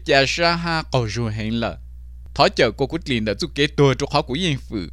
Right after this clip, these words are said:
co. Thọ chợ của cứ hiểu có tụ tu khai. Của chả san rộng trục co. Có hiểu của tụ vàng chữ thọ có tăng vô của.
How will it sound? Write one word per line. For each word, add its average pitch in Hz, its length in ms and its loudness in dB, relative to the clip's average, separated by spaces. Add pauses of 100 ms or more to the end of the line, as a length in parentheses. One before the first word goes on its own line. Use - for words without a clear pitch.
co. 117 340 2 (480)
Thọ 135 160 6
chợ 123 200 4
của 151 180 0
cứ 143 140 2
hiểu 139 100 4
có 147 120 2
tụ 117 160 0
tu 170 320 -2
khai. 101 400 -4 (380)
Của 175 200 0
chả 143 180 8
san 190 340 2
rộng 131 240 2
trục 120 240 -6
co. 120 300 -4 (540)
Có 185 80 4
hiểu 143 140 8
của 160 120 -2
tụ 139 220 4
vàng 147 280 2
chữ 139 200 -2
thọ 139 120 -4
có 143 140 2
tăng 151 320 2
vô 151 160 4
của. 113 340 -4